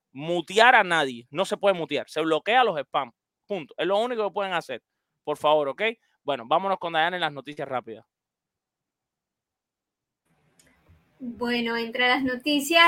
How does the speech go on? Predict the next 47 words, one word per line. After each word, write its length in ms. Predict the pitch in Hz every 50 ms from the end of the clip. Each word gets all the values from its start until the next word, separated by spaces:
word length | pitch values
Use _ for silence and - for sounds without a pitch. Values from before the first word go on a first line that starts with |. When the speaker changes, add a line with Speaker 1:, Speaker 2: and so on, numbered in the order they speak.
| 339
Speaker 2:
rápidas, 1200 | 320 320 320 339 381 403 403 403 403 392 415 415 415 415 415 453 453 453 453 - - - - - _ -
eh, 340 | 208 208 214 214 214 208 214
se 100 | - 254
escuchan 440 | 247 240 - 247 254 262 294 302 311
rumores 500 | 311 277 247 247 240 247 262 294 302 269
de 140 | 269 262 247
que 160 | 254 220 220
si 140 | 220 220 208
siguen 380 | - - 240 240 262 269 294
así, 880 | 285 262 262 262 - 285 302 339 370 381 392 302 269 233 220 - - - - 220 220
Alfred 240 | 220 233 - 254 247
va 80 | 240 240
a 60 | 240
quitar 260 | 240 220 226 220 220
los 120 | 220 269
moderadores. 640 | 262 233 226 214 208 202 208 196 196 202 170 165 151
Speaker 1:
Sí. 60 | 131
Speaker 2:
Primera 340 | - - 202 214 214 226 226
Speaker 1:
No, 80 | 233
Speaker 2:
noticia 420 | 214 165 175 220 240 240 226 226 220
Speaker 1:
es 80 | 220
que 100 | - -
Speaker 2:
rápida. 180 | 233 220 226 214 -
<laughs> 60 | -
Speaker 1:
literal, 440 | 220 226 202 226 226 226 226 214 196 - - - - - - - - - -
un 220 | 285 302 330 320 302
muteo 340 | 277 262 - 277 285 277
más 340 | 262 254 269 285 311 320 -
y 80 | - 185
se 80 | 185
acabaron 280 | 190 180 180 185 202 208
los 60 | 196 185
moderadores. 540 | 180 165 160 147 139 139 139 131 120 -
Sí, 60 | - -
de 80 | 175
Speaker 2:
Bueno, 120 | - - 214
Speaker 1:
todas 80 | 220 240
Speaker 2:
esos 120 | 277 311
Speaker 1:
maneras, 180 | 339 359 359 349
Speaker 2:
rumores 320 | 320 320 330 349 370 370
Speaker 1:
¿yo 160 | 370 349 339
Speaker 2:
están 220 | 330 - 311 - -
Speaker 1:
puedo 140 | - 294 294
Speaker 2:
fuertes. 180 | - 339 262
Speaker 1:
bloquear 220 | 247 214 269 285 -
desde 160 | 262 247 254
aquí? 280 | 247 226 262 311 349